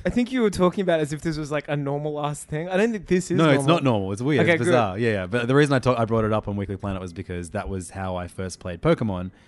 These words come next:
Speaker 1: Yeah,
Speaker 2: because
Speaker 1: right.
Speaker 2: one of the kids that was happy to go to Froggy the Clown. Um,
Speaker 1: Did
Speaker 2: and
Speaker 1: his, uh, parents get him Pokemon fucking games for Easter or something?
Speaker 2: <laughs> They had Poke-, he
Speaker 1: Call
Speaker 2: had,
Speaker 1: back?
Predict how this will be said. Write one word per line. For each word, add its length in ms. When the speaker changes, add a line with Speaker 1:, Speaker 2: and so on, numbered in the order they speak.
Speaker 1:
Yeah, 120
Speaker 2:
because 240
Speaker 1:
right. 80
Speaker 2:
one 120
of 120
the 320
kids 440
that 160
was 280
happy 260
to 80
go 120
to 60
Froggy 300
the 80
Clown. 420
Um, 220
Speaker 1:
Did 100
Speaker 2:
and 80
Speaker 1:
his, 140
uh, 240
parents 760
get 160
him 80
Pokemon 500
fucking 340
games 300
for 160
Easter 380
or 100
something? 600
Speaker 2:
<laughs> 540
They 240
had 180
Poke-, 160
he 60
Speaker 1:
Call 100
Speaker 2:
had, 80
Speaker 1:
back? 280